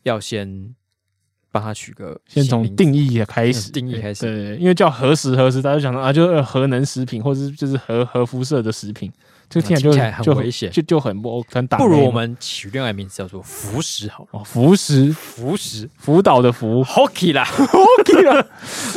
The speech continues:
Speaker 1: Horse food。
Speaker 2: <laughs> 好细，好细也不行欸。
Speaker 1: 就是，对，就是用取福岛地区的这个福，
Speaker 2: 嗯。
Speaker 1: 然后来叫做福食。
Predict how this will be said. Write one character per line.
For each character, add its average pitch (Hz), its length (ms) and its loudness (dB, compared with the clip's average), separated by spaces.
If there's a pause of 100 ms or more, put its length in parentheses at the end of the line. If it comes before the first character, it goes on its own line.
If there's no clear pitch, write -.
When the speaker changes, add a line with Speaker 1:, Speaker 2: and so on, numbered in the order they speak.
Speaker 1:
Horse - 800 0 (160)
food。 208 340 4
Speaker 2:
<laughs> 208 160 4
好 185 140 6
细， 330 140 2 (500)
好 190 120 2
细 220 120 2
也 269 80 6
不 226 80 2
行 185 200 -2
欸。 147 180 2 (840)
Speaker 1:
就 226 100 2
是， 240 160 -2
对， 190 240 0
就 214 140 2
是 254 60 0
用 277 120 2
取 139 240 -6
福 139 200 -12
岛 127 160 2
地 143 120 -2
区 139 200 -4
的 117 80 -6
这 131 100 -8
个 117 80 -2
福， 104 420 -12 (340)
Speaker 2:
嗯。 110 200 -4 (140)
Speaker 1:
然 113 160 -6
后 143 140 0
来 101 280 -2
叫 120 180 -4
做 113 160 -6
福 107 360 -12
食。 107 420 -12